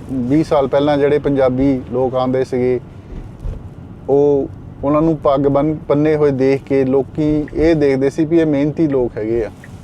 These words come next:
ਅੱਜ ਜਿਹੜਾ ਵੀ ਦੇਖਦਾ ਉਹ ਸੋਚਦਾ ਹੈ ਕਿ ਇਹ ਫਰਾਡ ਹੀ ਹੈ, ਗੈਂਗਸਟਰ ਹੀ ਹੈ, ਸਾਰੇ ਚੋਰ ਹੀ ਹੈ, ਠੀਕ ਹੈ। ਕੋਈ ਵੀ ਚੀਜ਼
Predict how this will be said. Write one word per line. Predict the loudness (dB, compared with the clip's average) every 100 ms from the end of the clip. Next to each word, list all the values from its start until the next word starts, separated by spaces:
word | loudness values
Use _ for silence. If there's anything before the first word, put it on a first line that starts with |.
| -20 -20 -20 -20 -20 -20 -4 0
ਅੱਜ | 2 2 2 0 -6 -18 -18 -14 -4
ਜਿਹੜਾ | 2 4
ਵੀ | 4 4
ਦੇਖਦਾ | 4 2 4
ਉਹ | 4 2
ਸੋਚਦਾ | 0 -2 0 0
ਹੈ | 0
ਕਿ | 0
ਇਹ | 0 2 0 -2 -10 -16 -14 -14 -4
ਫਰਾਡ | 2 2 4
ਹੀ | 2 2
ਹੈ, | 0
ਗੈਂਗਸਟਰ | -2 -4 -6 -4 -2
ਹੀ | 0 0
ਹੈ, |
ਸਾਰੇ | -2 -4 -4 -6 -6
ਚੋਰ | -2 0
ਹੀ | 2 0
ਹੈ, | -2 -6 -14 -18 -18 -20 -20 -20 -20 -20 -20 -20 -20 -12
ਠੀਕ | -4 -2 2
ਹੈ। | 2 2 -4 -14 -14 -14 -18 -18 -18 -18 -18 -18 -14 0
ਕੋਈ | 4 4
ਵੀ | 4
ਚੀਜ਼ | 2 2 2